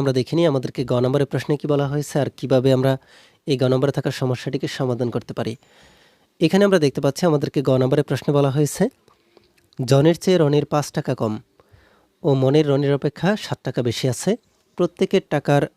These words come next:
পরিমাণ নির্ণয় করো। আমরা উদ্দীপকে দেখতে পাচ্ছি আমাদেরকে এখানে বলা হয়েছে জনি রনি ও মনির একত্রে এক্স টাকা আছে। তাহলে জনি রনি ও মনির যদি একত্রে এক্স টাকা থাকে, আর এখানে আমাদেরকে যেহেতু বলা হয়েছে জনির চেয়ে রনির পাঁচ টাকা কম, এরপরে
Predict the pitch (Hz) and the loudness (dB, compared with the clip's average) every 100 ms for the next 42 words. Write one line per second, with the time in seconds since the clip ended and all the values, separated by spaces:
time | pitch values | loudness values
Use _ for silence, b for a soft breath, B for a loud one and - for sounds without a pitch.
0 | - - 175 175 151 127 110 110 - - | -6 0 4 4 2 0 -2 -4 -6 -10
1 | - - _ _ _ _ _ 143 156 160 | -20 -20 _ _ _ _ _ -2 2 0
2 | 135 135 147 151 135 135 143 - 180 151 | 0 -2 0 0 -2 -4 -4 0 2 2
3 | 131 127 131 - 123 127 123 143 131 151 | 0 0 0 2 2 2 2 0 0 0
4 | 127 120 127 123 139 214 - - 123 123 | 2 2 2 2 0 -2 -4 -4 -2 2
5 | 127 127 - - 127 - - 160 127 - | 2 2 0 -4 -4 -2 -2 0 -2 -4
6 | 123 120 110 - 127 _ _ _ - 156 | -6 -6 -10 -12 -14 _ _ _ -6 -2
7 | 185 175 226 b b b b 117 135 147 | 2 2 0 b b b b -2 2 4
8 | 165 165 175 - 139 127 131 135 139 135 | 4 2 0 -2 -2 0 0 0 0 0
9 | 123 135 135 131 - 143 143 147 143 170 | 0 -2 0 0 -2 -4 -2 -4 -2 2
10 | 160 127 123 139 135 131 131 139 131 131 | 2 2 0 0 2 2 -2 -2 -2 -2
11 | 131 127 127 131 123 139 123 120 120 139 | 0 -2 0 -2 -2 0 0 0 0 0
12 | 123 120 120 127 b b _ 127 - 139 | 0 0 -2 -4 b b _ -6 -4 -4
13 | 135 120 117 120 - b b b b b | -4 -4 -4 -6 -12 b b b b b
14 | - 143 131 139 | -2 0 0 0